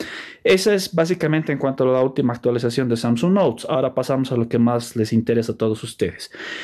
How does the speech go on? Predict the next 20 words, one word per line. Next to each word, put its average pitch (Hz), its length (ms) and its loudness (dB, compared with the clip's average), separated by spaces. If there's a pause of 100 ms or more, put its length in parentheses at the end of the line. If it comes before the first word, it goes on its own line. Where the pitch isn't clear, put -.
(140)
Eh, 160 380 6
sabemos 185 600 2
que 156 180 2
evidentemente 143 800 0
nuestra 120 500 2
aplicación 127 640 0
no 156 140 4
nos 160 200 0
va 139 60 2
a 143 80 -4
permitir 127 560 0 (360)
guardar, 135 760 4
eh, 110 760 4 (800)
las, 123 340 2
lo, 135 180 2
los 123 220 2
textos 143 340 0
que 131 80 0
nosotros 120 380 2
realizamos 143 680 0